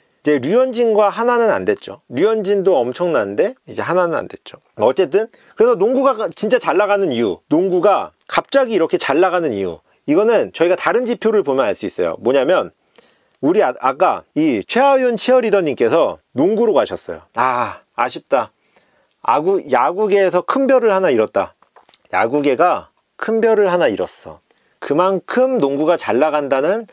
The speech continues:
정말 강력한 증거 하나. 그리고 이제 두 번째 증거로는 이제 아까 이 그래프로 보면 농구도 쉽죠.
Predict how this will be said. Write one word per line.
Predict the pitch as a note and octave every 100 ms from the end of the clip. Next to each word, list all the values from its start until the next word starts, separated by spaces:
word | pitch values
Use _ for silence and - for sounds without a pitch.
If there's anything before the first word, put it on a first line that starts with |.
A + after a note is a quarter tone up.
| _ _
정말 | - A#2+ C#3+
강력한 | - A2+ D#3 A3 - G#3
증거 | F#3+ B2+ A#2+
하나. | B2 A#2 E2+ _ _ _
그리고 | - E3 F#3+
이제 | D3+ G3+
두 | F3+ F#3
번째 | A#3 F#3+ A3
증거로는 | F#3 D3+ D#3 C3 C3+ G#3+ B3 _ -
이제 | G2+ B2 F#3 F#3 _ _
아까 | C#3+ D3+ F3+ G#3 B3+ _
이 | E3 B3
그래프로 | - B3+ C4 B3+ A3+
보면 | D#3 D3+ G#3 A3+ _ _ _ _
농구도 | C#3+ G3 A#3 A3
쉽죠. | - C4+ F#3 G3